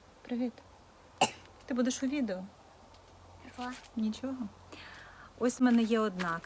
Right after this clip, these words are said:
Speaker 1: квітка. І ось тут вже пішла інша квітка, і я дуже надіюсь, що я вив'яжу ось це стебло хоч трішечки тут знизу,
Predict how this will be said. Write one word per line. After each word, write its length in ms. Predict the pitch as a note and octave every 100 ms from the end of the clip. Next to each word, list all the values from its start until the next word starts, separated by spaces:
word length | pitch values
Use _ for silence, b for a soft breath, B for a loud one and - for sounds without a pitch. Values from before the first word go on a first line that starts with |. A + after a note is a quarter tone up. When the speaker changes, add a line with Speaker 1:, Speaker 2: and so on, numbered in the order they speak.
| -
Speaker 1:
квітка. 460 | A#3 B3+ - E4 - - - - - - - - - - - - - - - - - - - - - - - - - - - -
І 240 | A#3 C4+ E4+
ось 340 | - A#3 A#3 -
тут 240 | B3 C4+ B3
вже 200 | A3 A#3
пішла 420 | A#3 - A#3+ G#3+ -
інша 400 | F#3+ F#3 - B3+
квітка, 580 | - C4 C4+ - D#4 D4+
і 160 | G#3+ G#3+
я 220 | A3+ B3+
дуже 580 | A3+ A3+ B3 A#3 A3+ A3+
надіюсь, 720 | G#3 G#3+ F#3+ D4+ D#4+ A#3+ - -
що 300 | F3+ - -
я 160 | A3 G#3+
вив'яжу 540 | G#3 A3+ A3+ G3+ G3+ -
ось 160 | G3+
це 180 | - G3+
стебло 420 | - A3 G3 C#4+ -
хоч 80 | A#3 -
трішечки 580 | F#3+ F#3 - - - F3 - B B B -
тут 200 | G#3+ F3+
знизу, 480 | F#3 G3 F3+ F3